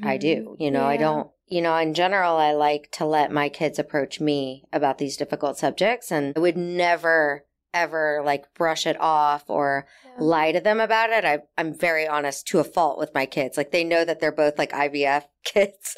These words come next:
Speaker 1: <laughs> Like,
Speaker 2: Oh,
Speaker 1: they know, yeah.
Speaker 2: really?
Speaker 1: Like, we're
Speaker 2: Oh my
Speaker 1: very,
Speaker 2: gosh,
Speaker 1: I'm very
Speaker 2: wait, I
Speaker 1: open
Speaker 2: ne-,
Speaker 1: with
Speaker 2: we
Speaker 1: them.
Speaker 2: need to talk, we need to
Speaker 1: <laughs>
Speaker 2: talk about
Speaker 1: So,
Speaker 2: that after.
Speaker 1: yeah.
Speaker 2: Yeah.
Speaker 1: I, you know, so I just, I'm, I'm straight with them. You know, I talk
Speaker 2: Yeah.
Speaker 1: to them like people,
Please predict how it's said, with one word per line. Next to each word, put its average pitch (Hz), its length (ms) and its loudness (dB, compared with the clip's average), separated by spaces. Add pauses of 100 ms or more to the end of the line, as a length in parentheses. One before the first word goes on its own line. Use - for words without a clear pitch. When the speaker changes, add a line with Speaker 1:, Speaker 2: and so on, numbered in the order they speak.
Speaker 1:
<laughs> 240 240 -8
Like, 311 380 4
Speaker 2:
Oh, 320 40 -10
Speaker 1:
they 294 200 2
know, 539 140 2
yeah. 254 320 2
Speaker 2:
really? 180 120 -8 (280)
Speaker 1:
Like, 226 160 0
we're 226 240 0
Speaker 2:
Oh 247 40 4
my 285 40 2
Speaker 1:
very, 269 240 4
Speaker 2:
gosh, 392 160 2
Speaker 1:
I'm 240 60 -10
very 233 220 4
Speaker 2:
wait, 220 80 4
I 214 40 4
Speaker 1:
open 226 200 0
Speaker 2:
ne-, 185 60 -2
Speaker 1:
with 190 120 2
Speaker 2:
we 226 40 -2
Speaker 1:
them. 214 140 2
Speaker 2:
need 254 80 0
to 269 100 2
talk, 381 540 2
we - 60 0 (120)
need 330 80 -6
to 370 100 -4
Speaker 1:
<laughs> - 20 -6
Speaker 2:
talk 247 180 0
about 240 200 0
Speaker 1:
So, - 20 -
Speaker 2:
that 233 300 2
after. 262 320 -2
Speaker 1:
yeah. 240 160 4
Speaker 2:
Yeah. 254 340 2 (360)
Speaker 1:
I, 185 100 0
you 214 180 -2
know, 175 200 4
so 170 160 0
I 185 140 4
just, 208 340 -4
I'm, 180 280 -2 (100)
I'm 185 140 -2
straight 214 280 0
with - 140 -4
them. 147 240 0
You 151 100 0
know, 151 60 2
I - 60 0
talk 240 160 -2
Speaker 2:
Yeah. 220 60 -6
Speaker 1:
to 214 80 -4
them 208 120 0
like 214 180 -2
people, 160 460 -2